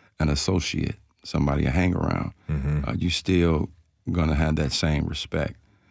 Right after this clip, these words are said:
Speaker 2: Now, you know, I know there's particular lingo that exists in the biker world, and bikers have road names. We got Chuck D, we got Daddy Ray, and that's a road name. Dixie, tell us about road names. I mean, what are they? Are they nicknames?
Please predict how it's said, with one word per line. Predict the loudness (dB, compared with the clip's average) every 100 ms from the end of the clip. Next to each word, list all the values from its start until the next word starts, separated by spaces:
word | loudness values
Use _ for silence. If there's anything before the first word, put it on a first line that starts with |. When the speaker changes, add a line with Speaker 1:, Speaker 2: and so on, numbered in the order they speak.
| _ _ _ _ _ _ _ _ _ _ -20 -20 -4
Speaker 2:
Now, | 0 2 0 -6 _ _ _ _ _
you | 0
know, | 2
I |
know | 2 2
there's | 2 0
particular | 0 0 0 2 2 2
lingo | 2 2 2 2
that | 0 -2
exists | -2 -4 -4 -4 -6 -2
in | -2
the |
biker | 0 -2 -2 -2
world, | 0 0 0
and | -2 -4 -4
bikers | -4 0 0
have | 2 2
road | 2 2
names. | 2 2 0 -2
We | -4
got | -2
Chuck | -2 -2
D, | -2 0 0
we |
got | -2 -2
Daddy | -2 -2 0
Ray, | 0 0 0 -4 -10 -20 -20 _ _ -4
and | 0 2 2 0 -4
that's | -4 -2 0
a | 0
road | 2 2
name. | 0 0 2
Dixie, | 2 2 2 0 -2 _ _
tell | 0 2
us | 2 2
about | 2 2 2 2
road | 0 0
names. | -2 -2 -2
I | 0
mean, | 2 2 2
what | 2 2
are | 2
they? | 2 2
Are | 2
they | 2
nicknames? | 2 2 0 0 2 2 -2